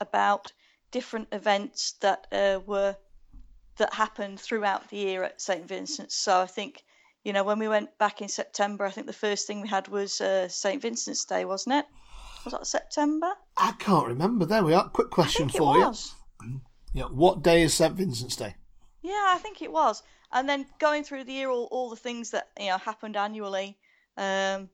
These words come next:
Speaker 1: so obviously, you know, I know we've done a lot about Christmas, um, but, you know, maybe we can talk about, uh, a little bit more about New Brighton,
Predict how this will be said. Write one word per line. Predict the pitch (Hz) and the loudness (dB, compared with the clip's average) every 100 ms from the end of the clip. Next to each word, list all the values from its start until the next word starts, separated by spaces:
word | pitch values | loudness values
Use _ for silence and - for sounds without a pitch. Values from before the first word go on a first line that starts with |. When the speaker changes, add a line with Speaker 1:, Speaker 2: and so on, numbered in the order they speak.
| _ _ | _ _
Speaker 1:
so | - 208 190 190 | -4 0 2 0
obviously, | 208 185 196 196 185 180 _ | -4 -4 -6 -4 -6 -8 _
you | 190 | -8
know, | 190 185 - | -4 -4 0
I | 196 | 0
know | 220 | 0
we've | 202 | -2
done | 220 | -4
a | 208 | -2
lot | 202 190 | 0 0
about | 190 185 - | 0 -2 -4
Christmas, | - 202 - 202 202 - - _ _ _ - | -6 -6 -6 -6 -8 -8 -10 _ _ _ -4
um, | 196 190 190 190 190 196 _ - _ _ - | 0 0 0 -2 -8 -14 _ -20 _ _ 4
but, | 190 - - - _ _ | 6 6 -4 -20 _ _
you | 202 190 | -12 -4
know, | 185 | -4
maybe | 196 202 190 | 0 -2 -2
we | 196 | -8
can | - | -10
talk | 202 196 185 | -6 -6 -6
about, | 175 185 180 165 | -2 2 4 2
uh, | - 180 - | -2 -8 -8
a | |
little | 196 190 | -10 -10
bit | 190 - | -10 -8
more | 190 190 | -4 -4
about | 180 180 - - | -2 -4 -4 -6
New | 190 180 - | -14 -14 0
Brighton, | 190 185 190 - 190 190 | 2 4 0 -8 -14 -14